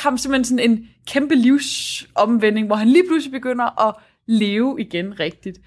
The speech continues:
Mm. Og det, det, jeg synes, der er bare så mange ting i den her film, som er, øh, utrolig dybe og utrolig meningsfulde. Både der er noget, der, den siger meget om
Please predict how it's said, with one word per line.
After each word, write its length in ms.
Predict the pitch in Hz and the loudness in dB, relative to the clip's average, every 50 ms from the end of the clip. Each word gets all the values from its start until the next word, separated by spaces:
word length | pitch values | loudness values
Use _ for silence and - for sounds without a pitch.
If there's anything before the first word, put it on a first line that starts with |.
| - 104 | -20 -18
Mm. 60 | 90 80 - _ _ _ | -18 -18 -18 _ _ _
Og 160 | - 220 226 226 | -2 -2 0 0
det, 480 | 269 277 277 269 262 254 233 226 226 | 0 0 0 0 0 -2 -2 -4 -4
det, 300 | 240 247 247 240 233 - - - - - - - - - - | -6 -6 -6 -4 -6 -6 -8 -8 -10 -10 -12 -14 -12 -8 -6
jeg 100 | 254 240 | -6 -6
synes, 220 | - - 302 294 | -4 -6 -6 -4
der 100 | 302 311 | -2 -2
er 220 | 277 - - 254 254 240 - | -2 0 -2 -4 -4 -4 -4
bare 160 | 247 240 269 | -4 -4 -4
så 160 | 269 - - 269 | -4 -6 -6 -6
mange 300 | 247 247 247 269 285 285 _ _ _ _ _ _ _ _ - - | -6 -6 -6 -8 -8 -10 _ _ _ _ _ _ _ _ -8 -6
ting 420 | - - 339 311 294 269 - 254 | -6 -4 -4 -4 -4 -6 -6 -6
i 40 | 247 | -4
den 160 | 240 240 233 | -4 -2 -2
her 100 | 240 247 | -2 -4
film, 400 | 233 - - 294 285 262 247 233 - _ _ _ _ _ _ _ _ | -6 -6 -4 -4 -2 -2 -4 -6 -8 _ _ _ _ _ _ _ _
som 440 | - - - 240 226 214 214 214 208 - - | -4 -2 0 0 0 0 -2 -6 -8 -10 -10
er, 400 | - 185 180 185 190 202 202 - _ _ _ _ _ _ _ _ _ _ _ _ _ _ _ _ - - | -6 -4 -4 -4 -4 -6 -8 -14 _ _ _ _ _ _ _ _ _ _ _ _ _ _ _ _ -12 -10
øh, 140 | - 180 208 | -8 -6 -6
utrolig 460 | 240 233 - - 285 294 269 277 262 - _ - | -6 -6 -6 -6 -4 -2 -2 -2 -4 -6 _ -2
dybe 480 | 254 254 262 285 311 311 311 349 311 - - | 2 4 4 4 4 2 0 -4 -4 -4 -4
og 100 | 220 226 | -4 -6
utrolig 380 | 220 - - 254 247 240 240 | -6 -8 -6 -4 -2 0 0
meningsfulde. 640 | 220 214 214 226 254 269 269 - - 208 196 190 185 190 | 0 2 2 0 0 0 -2 -6 -10 -10 -12 -12 -6 -2
Både 280 | 220 226 247 269 269 269 | 2 2 4 4 2 2
der 60 | 262 | 0
er 180 | 220 - - 202 | -2 -2 -2 -2
noget, 400 | 220 220 208 196 185 175 165 170 _ _ _ _ _ _ _ _ _ _ _ _ _ _ _ _ - | -2 -2 -2 -2 -2 -4 -6 -8 _ _ _ _ _ _ _ _ _ _ _ _ _ _ _ _ -4
der, 180 | 226 208 202 208 | -2 0 0 0
den 200 | 208 220 214 196 | 0 -2 -2 -2
siger 280 | - - - 247 269 | -4 -4 -4 -2 0
meget 400 | 262 240 190 170 175 190 226 - | 0 0 2 2 2 2 0 0
om 260 | - - 185 170 175 | -2 -4 -4 -4 -6